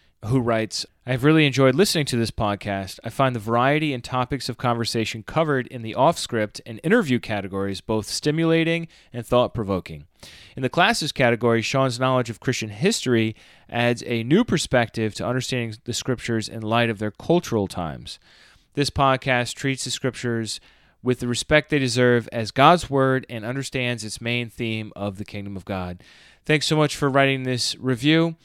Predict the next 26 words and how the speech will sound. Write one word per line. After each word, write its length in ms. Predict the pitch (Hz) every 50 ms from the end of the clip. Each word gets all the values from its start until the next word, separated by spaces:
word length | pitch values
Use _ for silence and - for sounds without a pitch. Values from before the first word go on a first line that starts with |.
| _ _ - - - _ _ _ _ _ -
And, 140 | 135 131 -
and 140 | 135 131
if 120 | 127 117 143
any 180 | 160 165 160
of 100 | 156 139
you 160 | 131 139 143 147
out 200 | 147 156 156 -
there 160 | 151 139 131
have 200 | 131 131 123 123
not 220 | 135 139 139 123
yet 320 | 123 143 156 175 170 - _ _ _ _
written 240 | - 139 151 - 151
a 60 | 139
review, 400 | 131 131 123 113 123 127 127 127
I 140 | 80 101 113
would 160 | 113 117 110
really 240 | 123 135 131 131 123
appreciate 580 | 117 - - 156 156 147 - - 151 143 143 139
it. 160 | 147 - - - - - - - - _ _
It 220 | - 117 107 -
really 240 | - 123 120 123 120
does 260 | 117 120 120 117 -
help 200 | 127 123 120 -
people 500 | - 135 127 - 127 123 120 117 110 80
find 520 | - - 127 120 123 123 123 120 123 113 - -
this 500 | 117 120 117 117 113 110 107 - -